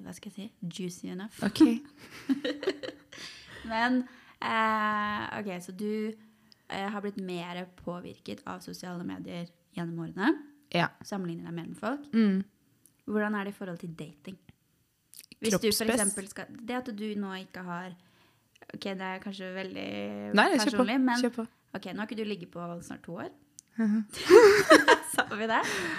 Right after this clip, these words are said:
Speaker 1: Føler du da at når en fyr nå skal se deg naken, altså sånn,
Speaker 2: Mm.
Speaker 1: tenk, altså,
Speaker 2: Om jeg tenker på det?
Speaker 1: kroppspresset der, føler du liksom
Speaker 2: Nei, jeg tenkte
Speaker 1: sånn
Speaker 2: ikke på det før nå, da. <laughs> Nei, selvfølgelig. Jo, eh, ja.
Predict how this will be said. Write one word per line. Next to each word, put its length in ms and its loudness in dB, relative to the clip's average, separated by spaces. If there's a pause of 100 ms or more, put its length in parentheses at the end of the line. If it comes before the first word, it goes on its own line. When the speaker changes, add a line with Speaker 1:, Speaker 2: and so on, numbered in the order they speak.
(320)
Speaker 1:
Føler 540 0
du 120 -4
da 280 0 (400)
at 320 -4 (200)
når 140 2
en 80 0
fyr 300 -6
nå 140 -4
skal 180 -8
se 180 -10
deg 160 -6
naken, 520 -6 (920)
altså 200 -6
sånn, 260 0 (140)
Speaker 2:
Mm. 260 8 (360)
Speaker 1:
tenk, 200 0
altså, 360 -8 (340)
Speaker 2:
Om 80 8
jeg 100 8
tenker 260 2
på 120 2
det? 100 10 (140)
Speaker 1:
kroppspresset 680 -8
der, 160 -2
føler 320 -2
du 100 -8
liksom 140 -10
Speaker 2:
Nei, 80 12
jeg 80 12
tenkte 160 10
Speaker 1:
sånn 80 0
Speaker 2:
ikke 80 12
på 120 12
det 100 12
før 120 12
nå, 160 12
da. 920 12
<laughs> 80 8
Nei, 160 6 (400)
selvfølgelig. 540 6
Jo, 420 8
eh, 240 10 (600)
ja. 380 10